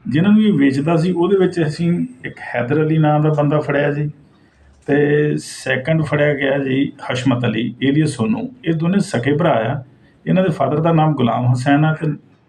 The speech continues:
ਨੇੜੇ ਜੱਗੂ ਸ਼ਾਹ ਦੇ ਡੇਰੇ ਦੇ ਲਾਗੇ ਰਹਿੰਦੇ ਆ ਜੀ ਕਪੂਰਥਲੇ ਵਿਖੇ। ਤੇ ਇਹ ਮੋਟਰਸਾਈਕਲ ਇਹ ਤੋਂ ਖਰੀਦਦੇ ਸੀਗੇ ਤੇ ਇਹਨਾਂ ਨੂੰ ਵੀ ਅਸੀਂ ਕਾਬੂ ਕੀਤਾ ਜੀ। ਛੇ ਮੋਟਰਸਾਈਕਲ ਜਿਹੜੇ ਇਹਨਾਂ ਨੇ ਪਹਿਲਾਂ already ਵੇਚੇ ਸੀ, ਉਹ ਵੀ ਅਸੀਂ ਇਹਨਾਂ ਕੋਲੋਂ ਬਰਾਮਦ ਕੀਤੇ ਆ।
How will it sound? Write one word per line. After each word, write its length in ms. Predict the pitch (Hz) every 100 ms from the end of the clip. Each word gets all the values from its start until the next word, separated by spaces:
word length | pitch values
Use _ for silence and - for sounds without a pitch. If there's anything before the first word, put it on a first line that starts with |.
| -
ਨੇੜੇ 280 | 127 139 151
ਜੱਗੂ 300 | 123 120 135
ਸ਼ਾਹ 220 | 143 151
ਦੇ 80 | 147
ਡੇਰੇ 360 | 120 120 131
ਦੇ 100 | 131
ਲਾਗੇ 420 | 127 120 107 123
ਰਹਿੰਦੇ 320 | 123 113 135 143
ਆ 40 |
ਜੀ 140 | 131 - -
ਕਪੂਰਥਲੇ 420 | - 120 117 104
ਵਿਖੇ। 300 | 107 107 - 160 _ _ _ _
ਤੇ 80 | - -
ਇਹ 120 | 170
ਮੋਟਰਸਾਈਕਲ 420 | 160 131 156 151
ਇਹ 60 | 147
ਤੋਂ 160 | 196
ਖਰੀਦਦੇ 420 | 185 120 104 101 104
ਸੀਗੇ 240 | 87 98 104 -
ਤੇ 100 | -
ਇਹਨਾਂ 140 | 135 170
ਨੂੰ 120 | 180
ਵੀ 100 | 170
ਅਸੀਂ 100 | 151
ਕਾਬੂ 300 | 135 127 135
ਕੀਤਾ 280 | 131 127 135
ਜੀ। 120 | 139
ਛੇ 200 | - 139
ਮੋਟਰਸਾਈਕਲ 540 | 143 135 151 147 147 - -
ਜਿਹੜੇ 180 | 143
ਇਹਨਾਂ 160 | 165 165
ਨੇ 60 | 151
ਪਹਿਲਾਂ 340 | - 151 160
already 380 | 131 135 143 123
ਵੇਚੇ 320 | 117 113 156
ਸੀ, 220 | 131 160 -
ਉਹ 120 | 165
ਵੀ 140 | 190
ਅਸੀਂ 200 | 151 123
ਇਹਨਾਂ 140 | 131 143
ਕੋਲੋਂ 160 | 135
ਬਰਾਮਦ 320 | 117 107 104 101
ਕੀਤੇ 220 | 101 -
ਆ। 120 | -